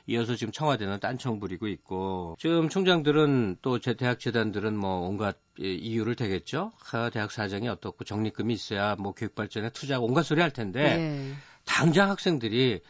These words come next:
Speaker 1: 이상한 데 아르바이트 가고 아르바이트 세 군데나 뛰어야 되고 자살하는 학생 나고 이런 판국에 무슨 소리냐 이거예요. 장기적으로 도대체 이 문제 어떻게 풀어야 되냐 다들 고민할 거 아닙니까?
Speaker 2: 그렇죠.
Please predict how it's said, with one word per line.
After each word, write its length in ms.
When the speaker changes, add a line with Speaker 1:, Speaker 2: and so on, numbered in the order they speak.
Speaker 1:
이상한 340
데 80
아르바이트 440
가고 260
아르바이트 360
세 220
군데나 400
뛰어야 260
되고 360
자살하는 520
학생 300
나고 220
이런 180
판국에 680
무슨 240
소리냐 320
이거예요. 320
장기적으로 600
도대체 300
이 60
문제 200
어떻게 260
풀어야 300
되냐 220
다들 240
고민할 340
거 100
아닙니까? 460
Speaker 2:
그렇죠. 600